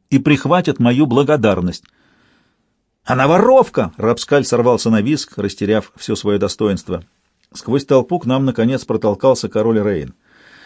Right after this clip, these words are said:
Королева Малта шла за ним по пятам. Сквозь чешую на ее щеках проступал румянец, глаза горели гневом. От ярости все изменения, вызванные драконом, сделались в ней ярче. Глаза сверкали нечеловеческим блеском,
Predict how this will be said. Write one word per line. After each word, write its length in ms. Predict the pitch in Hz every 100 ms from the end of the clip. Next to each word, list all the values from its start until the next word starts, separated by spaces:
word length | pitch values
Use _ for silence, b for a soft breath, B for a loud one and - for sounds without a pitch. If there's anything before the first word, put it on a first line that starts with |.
| b b b _
Королева 400 | 101 110 127 123
Малта 340 | 127 120 110
шла 220 | - 117
за 120 | 104 113
ним 160 | 110
по 120 | 101
пятам. 400 | 98 110 104 82 - _ _ _
Сквозь 320 | - 101 98
чешую 400 | - - 107 127
на 80 | 104
ее 200 | 101 95
щеках 360 | - 98 95 -
проступал 460 | 98 - 104 98
румянец, 580 | 95 113 135 95 - - _ _ _ -
глаза 500 | 98 113 104 127 104
горели 360 | 110 113 101
гневом. 460 | 92 120 139 110 82 b b b b b b b b b
От 200 | 98 98
ярости 600 | 120 165 156 - 139 139
все 360 | - - 143 151 143
изменения, 560 | 117 135 147 143 120 113
вызванные 460 | 123 104 117 117
драконом, 580 | 110 110 - 147 131 113
сделались 540 | 92 95 131 131 123 113
в 60 |
ней 120 | 123
ярче. 460 | 123 127 90 - - _ -
Глаза 340 | 90 98 120
сверкали 600 | - 107 110 135 131 117
нечеловеческим 800 | 107 117 117 120 117 95 - 107
блеском, 540 | 92 143 165 - 90